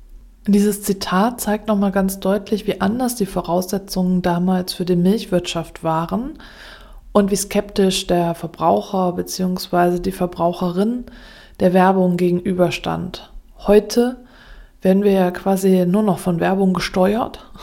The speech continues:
Heute ist es total normal, dass überall Werbung hängt und wir über alle Kanäle wirklich mit Werbebotschaften bombardiert werden. Aber damals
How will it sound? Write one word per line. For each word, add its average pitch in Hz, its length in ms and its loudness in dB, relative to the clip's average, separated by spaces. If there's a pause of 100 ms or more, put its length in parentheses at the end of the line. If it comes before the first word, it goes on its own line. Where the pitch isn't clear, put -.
(340)
Heute 190 280 4
ist 180 220 0
es 185 120 -8
total 190 380 -2
normal, 180 320 0
dass 175 200 -4 (160)
überall 175 600 2
Werbung 180 340 -4
hängt 196 420 -4
und 196 140 2
wir 190 120 6
über 185 320 2
alle 226 280 6
Kanäle 190 760 4
wirklich 196 460 0
mit 185 180 0
Werbebotschaften 190 1400 0 (320)
bombardiert 180 640 0
werden. 214 580 -6 (440)
Aber 190 180 6
damals 220 720 2